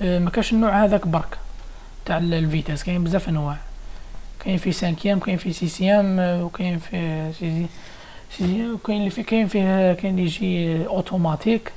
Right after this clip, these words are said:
كاين اللي ما يجيش أوتوماتيك. كاين بزاف أنواع، بزاف.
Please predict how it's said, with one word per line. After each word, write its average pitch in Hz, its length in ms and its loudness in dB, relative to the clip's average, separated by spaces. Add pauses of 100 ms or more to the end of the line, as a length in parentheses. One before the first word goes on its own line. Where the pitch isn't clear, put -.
(140)
كاين 185 160 0
اللي 190 100 2
ما 185 120 4
يجيش 165 260 0
أوتوماتيك. 180 680 2 (760)
كاين 208 220 4
بزاف 180 280 2
أنواع، 143 340 0
بزاف. 151 460 0